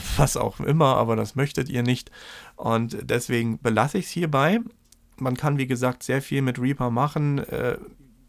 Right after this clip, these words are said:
da muss man sich einfach selber auch ein bisschen reinhangeln. Aber ich denke, wenn man so einfache Aufgaben gemeistert hat, also sprich,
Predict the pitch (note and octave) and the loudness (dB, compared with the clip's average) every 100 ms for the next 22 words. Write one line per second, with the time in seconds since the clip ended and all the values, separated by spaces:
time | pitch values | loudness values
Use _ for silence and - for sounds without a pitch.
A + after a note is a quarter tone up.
0 | _ C#3 C3+ C#3+ F3 F3+ D#3 C#3+ C3+ - | _ -4 0 2 2 2 -2 -2 -4 -2
1 | C3+ D3 B2 - B2+ D3+ - B2+ B2 C3 | -2 -2 -4 0 0 2 0 0 -2 -2
2 | A#2+ A2+ B2 C#3+ B2+ B2 B2 - - - | -4 0 0 0 0 2 0 -2 -12 -14
3 | - C3 C#3 C#3+ C3+ D#3+ D#3 C#3 C#3 B2+ | -4 0 0 0 0 2 2 2 2 0
4 | B2 F3 - C#3 F3+ D3 - D3+ - C#3 | 0 -2 0 -2 -2 -4 -2 -2 0 0
5 | C3+ C#3 C#3 - _ _ _ - D3 C#3 | 2 0 -2 -6 _ _ _ -10 -6 -2
6 | C#3 B2+ C3 E3+ - C#3+ C#3+ C3+ - - | 0 2 2 0 -4 -4 -2 -4 -6 -8
7 | A#2 A#2+ - - C3+ - | -8 -8 -8 -6 -6 -8